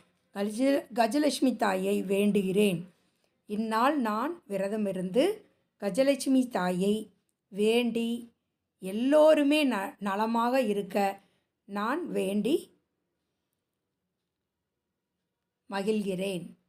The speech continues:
நீங்களும் உங்கள் அன்பு குடும்பமும் எந்நேரமும் எந்த நாளிலும் நீங்கள் நலம் பெற வேண்டுகிறேன்.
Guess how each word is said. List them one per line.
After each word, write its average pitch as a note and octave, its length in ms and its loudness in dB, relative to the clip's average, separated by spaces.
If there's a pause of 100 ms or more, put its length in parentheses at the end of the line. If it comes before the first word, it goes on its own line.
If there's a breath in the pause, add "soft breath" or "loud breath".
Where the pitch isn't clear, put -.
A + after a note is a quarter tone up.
(720)
நீங்களும் B3+ 600 0 (100)
உங்கள் G3+ 300 0
அன்பு G#3 340 0 (100)
குடும்பமும் G#3 600 0 (520)
எந்நேரமும் C4 960 0 (220)
எந்த G#3+ 300 -4 (420)
நாளிலும் G3+ 540 -2 (1500)
நீங்கள் A3 440 -2 (320)
நலம் G#3+ 400 0
பெற G3+ 220 0 (2000)
வேண்டுகிறேன். F#3 680 -6